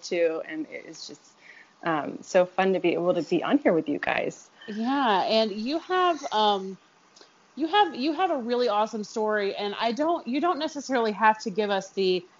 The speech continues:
Speaker 2: exact same speech that you gave in
Speaker 1: <laughs>
Speaker 2: Chicago, but I want for you to share with our listeners some of that story because it was so inspiring. And, um, the, the girl, Katie, who was my roommate in Chicago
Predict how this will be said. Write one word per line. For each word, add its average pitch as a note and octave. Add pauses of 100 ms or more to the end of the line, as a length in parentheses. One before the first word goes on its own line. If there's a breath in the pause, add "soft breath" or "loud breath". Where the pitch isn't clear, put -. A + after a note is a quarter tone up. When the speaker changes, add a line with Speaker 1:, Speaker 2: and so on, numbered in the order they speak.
(200)
Speaker 2:
exact G4
same A3
speech G3+
that G3
you G#3
gave G3
in F#3
Speaker 1:
<laughs> -
Speaker 2:
Chicago, F#3+ (400 loud breath)
but G#3+
I A#3+
want D4+
for E4+
you C4+
to A#3+
share A3
with G#3+
our G3+
listeners G3
some G#3
of E3+
that F3+
story F3+
because F#3+
it G3+
was G3+
so C4+
inspiring. A3
And, F#3+ (400 soft breath)
um, A3 (520)
the, A3+
the A3+
girl, F4
Katie, B3
who A3
was G#3
my G3+
roommate G3
in F3+
Chicago F3+